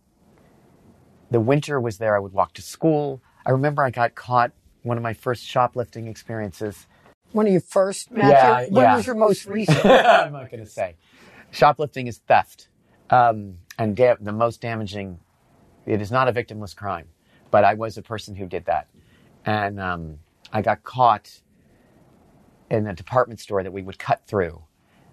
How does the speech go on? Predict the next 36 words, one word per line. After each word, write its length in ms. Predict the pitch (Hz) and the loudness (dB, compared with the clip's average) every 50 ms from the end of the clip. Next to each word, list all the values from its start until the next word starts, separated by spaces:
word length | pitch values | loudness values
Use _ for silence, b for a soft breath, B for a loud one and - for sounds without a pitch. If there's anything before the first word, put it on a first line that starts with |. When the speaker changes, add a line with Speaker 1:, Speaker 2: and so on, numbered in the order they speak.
| _ _ _ - | _ _ _ -4
Speaker 1:
Um, 420 | 104 95 92 87 85 85 82 80 - _ _ | -2 -2 -2 -2 -6 -8 -12 -16 -20 _ _
and 100 | - 107 | -4 -4
I 80 | 101 101 | -2 -2
had 120 | 98 90 - _ _ _ _ _ _ _ - | -4 -6 -8 _ _ _ _ _ _ _ -18
shoplifted 680 | - - - 131 127 - - 127 117 - - 95 101 | -8 -2 0 0 0 0 -2 -8 -8 -8 -12 -12 -12
this 280 | 101 87 - - - _ _ _ | -12 -14 -14 -16 -20 _ _ _
hook 520 | - - - - 139 - - - - - _ _ _ _ _ _ | -20 -10 0 0 0 0 0 -4 -20 -20 _ _ _ _ _ _
that 140 | - 90 76 | -6 -6 -4
you 260 | 95 95 95 95 92 b b b b b b b b _ _ | -6 -8 -10 -12 -14 b b b b b b b b _ _
take 280 | - 147 139 123 - _ | 0 0 0 0 0 _
the, 120 | - - - | -10 -10 -10
that 280 | - 98 90 92 101 95 | -10 -12 -6 -4 -4 -2
had 180 | 101 104 98 - | -2 -4 -4 -4
sticky 360 | - - - 143 - - 110 | -8 -6 -4 -4 -4 -4 -8
tape 300 | - - 123 113 - - | -6 -6 -6 -4 -4 -6
on 160 | 98 98 90 | -8 -8 -8
it 100 | 78 - | -10 -12
that 180 | 80 - - 92 | -12 -12 -12 -14
I 40 | |
could 140 | 85 92 85 | -14 -14 -8
put 140 | - - 127 | -4 -2 -2
on 80 | 117 110 | -2 -4
the 80 | 104 | -6
wall 160 | 98 104 101 | -6 -6 -6
in 60 | 98 95 | -6 -8
my 100 | 95 87 | -12 -8
bedroom. 360 | 82 98 98 92 95 90 87 | -4 -4 -4 -4 -6 -10 -12
My 120 | 87 87 | -14 -14
parents 260 | 82 107 113 104 - - | -12 -12 -12 -12 -10 -10
were 40 | 101 | -10
like, 80 | 92 85 | -10 -6
"Where 160 | 104 123 147 | -4 -4 -4
did 140 | 160 160 131 | -4 -4 -8
you 80 | 135 117 | -10 -6
get 260 | - 135 135 135 _ | -2 -2 -2 -2 _
that?" 280 | - 85 73 - - | -6 -10 -10 -10 -12